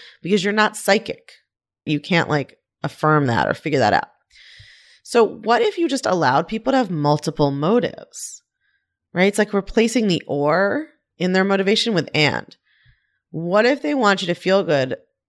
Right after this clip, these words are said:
or they're trying to be nice and they also believe the nice thing they said?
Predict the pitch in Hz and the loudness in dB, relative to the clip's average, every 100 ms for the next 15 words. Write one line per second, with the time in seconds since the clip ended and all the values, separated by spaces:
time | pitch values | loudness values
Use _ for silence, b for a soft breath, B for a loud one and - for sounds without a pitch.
0 | - 151 - - 208 208 180 170 180 131 | -4 0 0 2 2 2 0 0 2 0
1 | - - _ _ - 208 240 285 226 208 | -4 -14 _ _ -6 -2 0 0 0 0
2 | 190 180 175 190 180 180 196 339 320 170 | 2 2 2 -2 0 0 0 0 2 0
3 | 151 135 147 151 143 147 147 226 - | 2 0 0 0 0 0 0 -2 -2